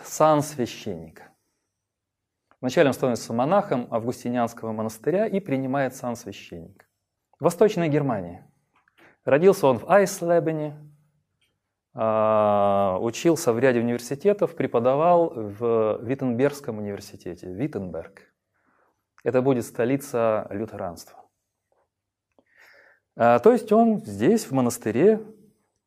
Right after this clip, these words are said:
принимает сан священника и готовится стать священником и профессором теологии, поскольку он потом будет получать классический курс,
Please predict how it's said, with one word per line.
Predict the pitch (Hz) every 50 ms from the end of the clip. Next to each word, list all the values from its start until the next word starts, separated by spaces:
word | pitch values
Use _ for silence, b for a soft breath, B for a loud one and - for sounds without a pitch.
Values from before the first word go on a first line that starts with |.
| _ _ _ _ _ _
принимает | - 120 120 127 139 143 156 160 147 127 110 - -
сан | - - 120 107 104
священника | - - 101 95 - - - 139 151 170 190 202 196 - 180
и | 165 170 175 196
готовится | 170 147 147 147 151 170 170 170 156 160 - -
стать | - - - 139 139 139
священником | - - 117 113 - - - 143 160 180 180 180 185 180 180 180
и | 170 160 196 208 B B B B B B B B _
профессором | - 120 117 117 - 165 160 160 - 139 139 135 127
теологии, | 123 120 117 110 107 104 98 92 87 85 82 85 - b b b b b b b _
поскольку | 104 - - - 160 147 143 - 143
он | 143 147 151 139 123
потом | 131 120 - - 160 151 135 113
будет | 120 113 110 107 -
получать | - 107 110 113 - - - 104 -
классический | - - 120 120 - 113 - 107 - - - -
курс, | - - - 127 139 127 - -